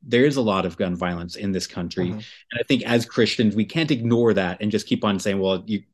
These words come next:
Speaker 1: you know, just try to take my guns." Um, I, I think there's something we actually have to reckon with. And I'm not saying that that looks like a particular political point of view or an all-out ban,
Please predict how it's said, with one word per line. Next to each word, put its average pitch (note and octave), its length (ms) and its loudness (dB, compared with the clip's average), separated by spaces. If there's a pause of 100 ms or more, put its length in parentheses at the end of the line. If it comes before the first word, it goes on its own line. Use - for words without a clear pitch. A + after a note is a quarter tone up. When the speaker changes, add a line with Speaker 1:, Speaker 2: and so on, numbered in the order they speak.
Speaker 1:
you A#2+ 160 0
know, F#2 380 0 (420)
just - 220 -2
try A2+ 140 4
to G#2 60 4
take F#2+ 200 -4
my F#2 100 0
guns." F2 460 -6 (420)
Um, A2+ 260 2
I, B2 240 2 (100)
I B2+ 120 4
think C#3+ 220 -2
there's C#3 160 2
something C3 260 0
we A#2 140 2
actually A#2 340 -2
have G#2 240 -2
to A#2 80 -2
reckon G#2 360 -2
with. E2 180 -8
And A#2 80 0
I'm C#3+ 100 2
not F3 180 -2
saying C3+ 520 0 (240)
that G#2+ 100 2
that A#2 240 2
looks A#2+ 320 0
like G#2 140 0
a - 40 -10
particular G2+ 640 0
political G#2+ 360 2
point A2 260 -2
of G2 100 -4
view C3+ 280 4
or G2+ 240 2
an F#2 80 -2
all-out G#2+ 420 -2
ban, A2+ 340 -2